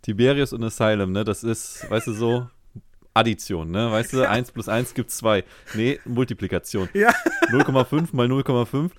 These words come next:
Speaker 1: kommt also nur null Komma zwei fünf raus, ja? Also es wird nur beschissener, wenn die beiden sich zusammentun.
Speaker 2: <laughs>
Speaker 1: Deswegen ganz schnell die Zusammenfassung. Shark Week, Sieben Tage, Sieben Haie. Also, da werden so ein paar Deppen gefangen genommen von irgendeinem Drogenbaron,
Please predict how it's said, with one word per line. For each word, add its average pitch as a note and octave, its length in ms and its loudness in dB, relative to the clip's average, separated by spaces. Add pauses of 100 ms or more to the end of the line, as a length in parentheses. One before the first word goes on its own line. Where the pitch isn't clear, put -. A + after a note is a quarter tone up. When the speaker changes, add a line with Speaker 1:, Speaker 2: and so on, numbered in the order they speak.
(180)
Speaker 1:
kommt B2+ 180 -2
also B2+ 180 2
nur B2+ 140 2
null C3 160 2
Komma A#2+ 200 0
zwei A2 220 2
fünf F2 260 -4
raus, E2 220 -2
ja? A2 140 -2
Also A#2+ 160 -4
es A2 120 -10
wird C3+ 160 -2
nur B2 140 -4
beschissener, G2 680 -4
wenn D#2+ 120 -6
die E2 80 -6
beiden D#2+ 220 -6
sich - 180 -10
zusammentun. E2+ 500 -2 (220)
Speaker 2:
<laughs> - 220 -20
Speaker 1:
Deswegen A#2 440 0
ganz A#2+ 240 0
schnell A2 320 0
die A2 160 0
Zusammenfassung. G#2 720 -2
Shark A2+ 320 -2
Week, G#2 160 -4
Sieben G#2+ 260 -6
Tage, G#2+ 300 -2
Sieben G#2 280 -4
Haie. F2+ 260 -4
Also, G2 300 -2
da F2+ 140 -2
werden C3 240 -2
so A#2+ 120 -4
ein B2 80 -6
paar G2+ 160 -4
Deppen C3+ 320 -4 (160)
gefangen C3+ 340 -4
genommen D#3 240 -2
von A#2 160 -4
irgendeinem A#2+ 280 -2
Drogenbaron, D3+ 680 -2